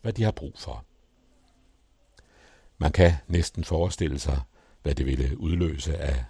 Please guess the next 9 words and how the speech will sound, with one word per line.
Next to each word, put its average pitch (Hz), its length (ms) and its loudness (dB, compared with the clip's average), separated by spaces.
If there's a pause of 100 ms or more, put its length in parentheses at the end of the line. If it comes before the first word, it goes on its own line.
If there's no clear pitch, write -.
reaktioner 85 800 -2
og - 220 -8
diskussioner, 85 680 -2 (540)
hvis - 180 -6
netop 82 300 0
den 101 160 4
fortælling 78 480 -2
fra 80 140 -6
Fioretti 76 680 -2